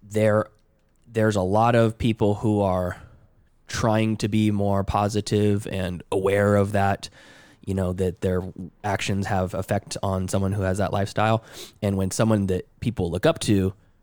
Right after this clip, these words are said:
like Dave Chappelle, a lot of people look up to him and they're like, "That guy's so funny and he's so cool and he's blah, blah, blah." You know, a lot of people do think that, says things like that, then, mm, you're, they're more likely, those re-, those normal people,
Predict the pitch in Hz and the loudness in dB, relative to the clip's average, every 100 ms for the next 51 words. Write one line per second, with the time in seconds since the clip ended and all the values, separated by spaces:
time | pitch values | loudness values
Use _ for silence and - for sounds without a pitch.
0 | - 92 - 113 92 127 120 95 90 - | -10 -6 -4 -4 -2 0 2 2 -2 -6
1 | - 98 95 92 85 85 107 127 127 92 | -6 -2 -2 -4 -6 -4 0 0 0 -2
2 | 90 90 - 98 85 - 87 - 139 127 | -4 -8 -10 -10 -10 -10 -14 -6 -4 -2
3 | 120 113 98 - 82 - 165 143 135 117 | -4 -6 -10 -12 -10 -4 0 2 0 -2
4 | 110 - 107 113 127 139 131 - - - | -6 -6 -6 -4 -2 -2 -2 -8 -20 -20
5 | _ - 92 - 98 107 104 104 98 90 | _ -10 -10 -6 0 2 2 -2 -4 -4
6 | 92 101 95 98 104 - 92 - _ _ | -2 -2 -2 -4 -6 -4 -6 -6 _ _
7 | _ _ - - - 143 131 95 90 90 | _ _ -20 -10 0 2 2 0 -2 -4
8 | 90 92 95 90 92 - - - - - | -2 -4 -4 -6 -6 -14 -20 -20 -16 -4
9 | 123 127 123 - 131 131 - - 127 131 | 2 2 2 0 2 2 2 0 2 4
10 | 127 123 117 113 107 107 101 104 104 107 | 6 6 6 4 2 0 2 2 2 -2
11 | 104 107 95 - 110 120 110 92 90 - | 0 0 0 0 2 4 4 0 -2 -2
12 | 78 | -4